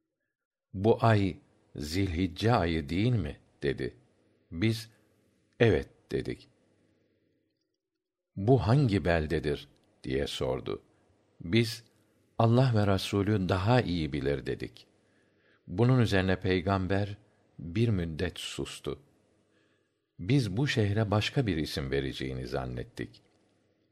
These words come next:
"Burası belde-i haram, Mekke değil mi?" dedi. Biz, "Evet." dedik. "Bu hangi gün?" diye sordu. Biz de, "Allah ve Rasulü daha iyi bilir." dedik.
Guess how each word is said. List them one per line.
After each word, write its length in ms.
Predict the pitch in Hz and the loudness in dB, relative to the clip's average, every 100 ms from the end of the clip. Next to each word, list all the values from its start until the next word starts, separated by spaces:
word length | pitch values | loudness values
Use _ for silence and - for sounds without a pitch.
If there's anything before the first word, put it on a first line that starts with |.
| _ _ _ _ _ _ - | _ _ _ _ _ _ -10
"Burası 800 | 80 113 120 113 - 117 104 113 _ _ _ _ - | 2 6 6 4 2 2 2 -4 _ _ _ _ -12
belde-i 720 | 76 101 98 90 107 104 92 | 2 2 4 4 4 4 2
haram, 720 | 73 73 85 92 92 76 64 - _ - | 0 0 2 2 2 -2 -6 -14 _ -10
Mekke 640 | 82 104 113 - 90 71 | 0 0 0 -2 -2 -2
değil 240 | 80 101 120 | -4 0 0
mi?" 260 | 98 69 - _ _ - | -2 -6 -12 _ _ -6
dedi. 320 | 65 62 - _ _ _ _ _ _ _ - | -4 -4 -8 _ _ _ _ _ _ _ -6
Biz, 400 | 90 117 113 - _ _ _ _ - | 0 0 0 -10 _ _ _ _ 4
"Evet." 420 | 120 98 73 - | 6 6 2 -4
dedik. 380 | - 60 - - _ _ _ _ _ _ _ _ _ _ _ _ - | -4 -4 -8 -16 _ _ _ _ _ _ _ _ _ _ _ _ 0
"Bu 100 | 151 | 2
hangi 440 | 98 127 151 107 | 4 2 4 2
gün?" 260 | 87 92 82 | 0 -2 0
diye 200 | 78 76 | 0 0
sordu. 560 | - 69 69 62 62 - _ _ _ _ _ _ _ _ - | -2 -2 -2 -4 -8 -10 _ _ _ _ _ _ _ _ -2
Biz 300 | 113 135 107 | 2 2 4
de, 220 | 123 113 - _ _ _ _ _ - | 4 2 -10 _ _ _ _ _ 2
"Allah 380 | 107 110 123 104 | 4 6 4 4
ve 120 | 95 | 4
Rasulü 540 | 90 - 95 90 101 | 2 0 0 0 0
daha 280 | 95 95 107 | 0 2 2
iyi 320 | 87 69 67 | 2 -2 -4
bilir." 320 | - 65 64 | -4 -2 -4
dedik. 420 | - - 92 - | -4 -6 -10 -14